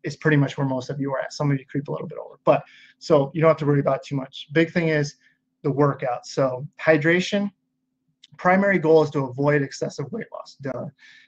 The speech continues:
Excessive to me is anything more than two percent of your body weight. So if you weigh a hundred pounds,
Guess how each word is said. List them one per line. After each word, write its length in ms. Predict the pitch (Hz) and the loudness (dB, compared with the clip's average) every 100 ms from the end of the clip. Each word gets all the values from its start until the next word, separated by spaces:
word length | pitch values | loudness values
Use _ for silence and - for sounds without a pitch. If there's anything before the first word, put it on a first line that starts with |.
| _ | _
Excessive 460 | 160 - 170 175 180 | -8 -2 0 0 -4
to 100 | 147 | -2
me 220 | 156 160 | 0 0
is 120 | 147 | 0
anything 320 | 151 147 151 | 0 0 -2
more 160 | 143 139 | -2 -2
than 120 | 135 | -6
two 160 | 135 151 | -10 -10
percent 280 | 147 - 143 | -8 -6 -6
of 100 | 127 | -6
your 100 | 127 | -8
body 300 | 139 160 202 | -2 -2 0
weight. 300 | 214 214 208 | 0 -2 -4
So 260 | - 151 | -2 0
if 120 | 131 - | 0 -2
you 80 | |
weigh 120 | 143 131 | -4 -2
a 40 | |
hundred 240 | 143 139 | -2 -4
pounds, 560 | 147 165 175 175 - _ | -2 0 0 -2 -8 _